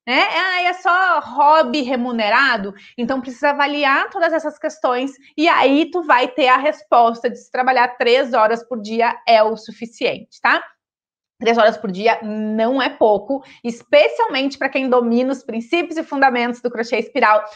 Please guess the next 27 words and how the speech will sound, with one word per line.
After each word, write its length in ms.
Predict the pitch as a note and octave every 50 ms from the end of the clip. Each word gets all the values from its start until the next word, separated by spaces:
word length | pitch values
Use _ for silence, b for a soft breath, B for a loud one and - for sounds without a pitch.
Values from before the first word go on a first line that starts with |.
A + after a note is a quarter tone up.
| B B _
que 120 | - D4 D4
tece 460 | - - A#3 A#3+ C#4 - - E4 D4
muito 680 | D4+ D4 C4+ C4+ D4 D4+ D#4+ E4+ F4 F#4 F4 - - B3+
mais 260 | A3+ G#3 - - G3
rápido. 460 | - - - C#3+ - - - G3+ G3 A3+
Minhas 260 | B3+ D4+ F#4+ G#4+ G4+
alunas 300 | F4+ D4 D4 D4 D4+ D4
amadas 380 | E4 D4 B3+ A#3+ B3 B3 C4+
deram 280 | A3+ C4 B3+ C4 C4 C4
um 180 | D4 E4 G4+ G#4+
salto 720 | - - _ _ _ _ - D4+ D4 D#4+ F4+ E4+ E4+ C#4+
de 80 | A#3 B3+
produtividade 840 | - - A#3 A#3 A#3 - - A3+ A3+ A#3 G#3 G3+ G3+ G#3 G#3+ B3+ b b b b b b
a 80 | B3
partir 320 | B3 C#4+ C#4 - - D4 C#4
do 100 | A#3+ C4
momento 340 | C4+ B3+ B3+ B3 B3 A#3+
que 80 | - -
passaram 500 | - C#4+ C4+ C4+ - - B3 A#3 A#3+ A#3+
a 80 | B3 B3
entender 760 | B3+ C4+ C4+ C#4 E4 D4+ E4 D#4+ C#4+ A#3 G#3+ B3+ C4+ C#4+ C#4
de 100 | C4+ B3+
verdade 440 | B3 C#4 - A3 A3 - - G#3 G#3+
o 80 | G#3
que 80 | - A#3
tavam 380 | A#3 - A3 G3+ G3 G3 G3+
fazendo, 540 | - - F#3 F3+ A#3+ B3+ C4 C4 B3+ C4+ C4